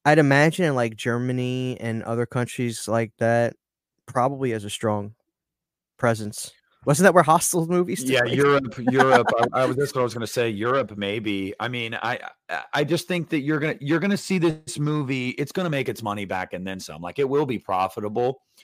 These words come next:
Speaker 2: and it'll be a win for
Speaker 1: Uh-huh.
Speaker 2: Sony. And I, I gotta give, I have to give a shout out to, to Sony, to TriStar, you know, to everybody involved, Spyglass,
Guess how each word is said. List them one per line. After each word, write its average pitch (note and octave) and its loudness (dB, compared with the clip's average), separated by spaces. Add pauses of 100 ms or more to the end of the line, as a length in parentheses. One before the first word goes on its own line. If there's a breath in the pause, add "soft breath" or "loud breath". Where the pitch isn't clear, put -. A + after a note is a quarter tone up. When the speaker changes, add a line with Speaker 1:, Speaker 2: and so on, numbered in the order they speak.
(180 soft breath)
Speaker 2:
and A2 -6
it'll G#2+ -2
be G#2+ -4
a G2+ 0
win F#2+ -8 (100)
for - -4
Speaker 1:
Uh-huh. A#2+ -2 (440)
Speaker 2:
Sony. C3 -2
And B2 0
I, C3 2
I D#3 4
gotta D3 4
give, G2 -4 (240)
I F#2+ -4
have A2+ -4
to G2 -12
give E2+ -10
a C#2+ -14
shout C#2+ -10
out - -16 (220)
to, F2 -2 (100)
to E2+ -16
Sony, F#2+ -4
to E2+ -12
TriStar, F2+ -4
you F2+ -8
know, F2 -8
to F2 -6 (220)
everybody B2+ 2
involved, G2 0
Spyglass, G2 0